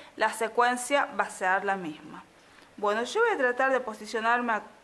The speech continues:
aquí en este tejido en una fila dos. Por ejemplo, acá, a ver, ¿a dónde está? Podría ser acá, esta fila dos. Bueno, el comienzo de la fila dos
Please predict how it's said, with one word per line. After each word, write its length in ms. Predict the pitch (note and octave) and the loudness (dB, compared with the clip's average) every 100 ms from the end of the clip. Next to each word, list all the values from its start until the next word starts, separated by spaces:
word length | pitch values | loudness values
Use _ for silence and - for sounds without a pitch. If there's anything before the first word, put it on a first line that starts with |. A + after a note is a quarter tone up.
| - | -4
aquí 320 | A3 - A#3+ | -4 -2 -2
en 100 | A#3 | -2
este 200 | A#3+ A3+ | -4 -6
tejido 400 | A3+ A#3 B3+ C#4 | -6 -6 -2 -2
en 180 | - A3 | -2 -6
una 220 | A3+ A#3 | -2 -4
fila 380 | A3+ A3+ A3 G#3+ | -4 -6 -2 0
dos. 560 | A#3+ C4+ D#4 E4+ - - - _ _ _ _ _ _ _ - _ | 4 4 4 0 -10 -18 -20 _ _ _ _ _ _ _ -20 _
Por 140 | - F#3+ | -8 -8
ejemplo, 460 | F#3+ A3+ A#3 B3+ - | -6 -8 -4 -4 -2
acá, 600 | - F#3+ G3+ A#3 C4 C#4 | -2 0 2 4 4 4
a 180 | B3+ A3+ | 2 -2
ver, 260 | G#3+ C4 D#4+ - - - - - - _ - - - - | -2 -4 -4 -10 -20 -20 -20 -20 -20 _ -20 -20 -20 -14
¿a 120 | G#3 | -8
dónde 260 | G3+ G#3 G3+ | -6 -6 -8
está? 460 | G#3 - B3+ C4+ D4+ E4 - - - _ _ _ - - _ _ _ _ _ _ - - _ - | -12 -10 -2 0 0 -4 -10 -20 -20 _ _ _ -20 -20 _ _ _ _ _ _ -20 -20 _ -4
Podría 400 | G#3+ A#3 C4 C4 | -2 2 0 0
ser 300 | - C4+ - | -2 -4 0
acá, 320 | G#3 F3+ D3+ - - - | -2 0 -4 -4 -18 -14
esta 320 | - G#3 - - | -10 -10 -10 -14
fila 320 | - C#3 F#2+ | -14 -14 -14
dos. 280 | - - - - - - - - | -16 -20 -20 -20 -20 -20 -20 -2
Bueno, 240 | G#3+ A#3 | 0 4
el 80 | B3+ | 4
comienzo 420 | D4+ E4+ C5+ B4+ | 2 0 -2 0
de 80 | F#4 | 2
la 140 | A#3+ | 2
fila 360 | A3 C4+ C4 B3+ | 0 -2 2 4
dos 300 | B3+ C#4 E4 | 4 2 0